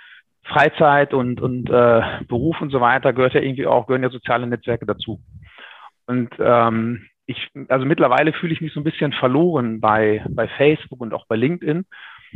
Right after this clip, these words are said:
weil so dieses, was eigentlich dieses soziale Netzwerk aus meiner Sicht ausmacht, so dieses, ähm,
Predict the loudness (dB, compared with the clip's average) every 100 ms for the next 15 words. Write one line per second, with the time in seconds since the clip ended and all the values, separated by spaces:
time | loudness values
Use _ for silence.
0 | -8 -8 -8 -18 0 4 4 2 0 -4
1 | 2 2 0 -10 -4 -2 0 0 0 -2
2 | -10 -8 -6 -2 0 0 0 0 0 0
3 | 2 2 2 0 0 4 4 2 -2 -2
4 | -10 -14 -8 -2 -2 -2 0 0 0 -6